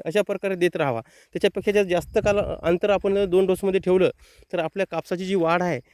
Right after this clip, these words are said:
आणि त्याचा काळाकुट्ट कलर आहे, तो राहणार नाही. आता इथंच हे प्लॉट बघू शकता आपण. हा जो प्लॉट आहे, हा खताचा जो दुसरा डोस आहे, हा एक महिन्याचा गॅप पडलेला आहे. तर इथं बघा कशा प्रकारे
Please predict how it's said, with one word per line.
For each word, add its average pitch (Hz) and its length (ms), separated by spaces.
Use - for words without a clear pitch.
आणि 196 460
त्याचा 190 240
काळाकुट्ट 180 500
कलर 185 280
आहे, 170 140
तो 185 220
राहणार 170 340
नाही. 120 160
आता 165 160
इथंच 185 280
हे 208 60
प्लॉट 180 300
बघू 180 200
शकता 175 280
आपण. 139 240
हा 151 140
जो 196 100
प्लॉट 190 300
आहे, 147 140
हा 185 180
खताचा 190 360
जो 196 80
दुसरा 175 260
डोस 190 240
आहे, 165 180
हा 175 80
एक 202 320
महिन्याचा 190 340
गॅप 185 220
पडलेला 185 300
आहे. 180 160
तर - 360
इथं 185 240
बघा 196 280
कशा 190 200
प्रकारे 196 480